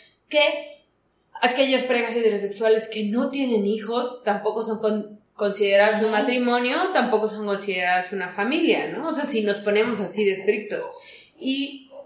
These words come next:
Speaker 1: pues, es una tontería, ¿no? Como, como justo dijo Nerea, las familias hoy en día son una cosa tan distinta, tan diversa, tan compleja, que sería estúpido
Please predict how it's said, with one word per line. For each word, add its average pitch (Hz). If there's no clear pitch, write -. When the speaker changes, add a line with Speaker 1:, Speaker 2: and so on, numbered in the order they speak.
Speaker 1:
pues, 180
es 202
una 185
tontería, -
¿no? 247
Como, 202
como 208
justo 220
dijo 208
Nerea, 202
las 196
familias 233
hoy 220
en 214
día 247
son 233
una 233
cosa 214
tan 185
distinta, 226
tan 185
diversa, 220
tan 180
compleja, 208
que 202
sería 226
estúpido 240